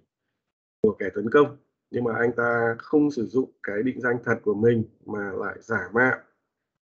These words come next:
là I D C. Đấy, để đánh lừa T G S. Anh ta nói với T G S anh ta là I D C, để như vậy là T G S có thể cho phép anh ta truy cập, tức là cấp cho anh ta cái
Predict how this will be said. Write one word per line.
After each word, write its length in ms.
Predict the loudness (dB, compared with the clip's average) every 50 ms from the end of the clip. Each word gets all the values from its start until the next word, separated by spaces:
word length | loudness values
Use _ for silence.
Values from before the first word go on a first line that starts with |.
| _ 8
là 520 | 10 12 12 12 10 8 6 4 4 2 4
I 100 | 4 2
D 40 | 0 2
C. 20 | 2 2 2 2 -2 -12 _ _ _ _ _ _ _ _ _ _ _ _ _ _ _ _ _ _ _ -16 -12
Đấy, 280 | -10 -8 -8 -8 -8 -4
để 160 | -2 -2 -2 -2
đánh 240 | -6 -6 -4 -2 2
lừa 420 | 4 4 4 6 6 4 4 2 0
T 20 | -2
G 180 | -2 2 2 2 2 2 -2
S. 80 | -4 _ _ _ _ _ _ _ _ _ _ _ _ _ -10
Anh 140 | -10 -8
ta 120 | -6 -6 -6
nói 300 | -4 -2 -2 0 0 2
với 140 | 2 0 0
T 40 |
G 200 | 2 0 2 4 4 4 4 2 0
S 100 | -6 _ _ _ _ _ _ _ _ _ _ _ _ _ _ _ _ _
anh 200 | -4 -2 -2 0 0
ta 200 | 0 2 2 4
là 400 | 4 4 4 4 4 4 2 4
I 100 | 2 2
D 120 | 0 0
C, 20 | -2 -2 -2 -2 -6 -14 _ _ _ _ _ _ _ _ _ _ _ _ _ _ _ -4
để 120 | -4 -4 -2
như 140 | -4 -4 -2
vậy 180 | -2 -2 -2
là 220 | -4 -6 -6 -8 -8
T 0 |
G 180 | -8 -6 -4 -4
S 160 | -4 -6 -4
có 160 | -6 -6 -6 -6
thể 140 | -6 -8 -8 -8
cho 140 | -10 -10 -8 -6
phép 160 | -4 -2 -2 -2 -2
anh 200 | -4 -6 -6 -4
ta 340 | -6 -6 -4 -4 -4 -6 -8 -6
truy 120 | -6 -4 0
cập, 260 | 2 0 0 0 -4 -16 _ _ _ _ _ _ _ _ _ -4
tức 100 | -4 -4
là 80 | -4 -2
cấp 200 | -2 -2 -2 -2 -2
cho 80 | -4
anh 140 | -4 -4 -4
ta 180 | -4 -4 -4 -4
cái 120 | -6 -8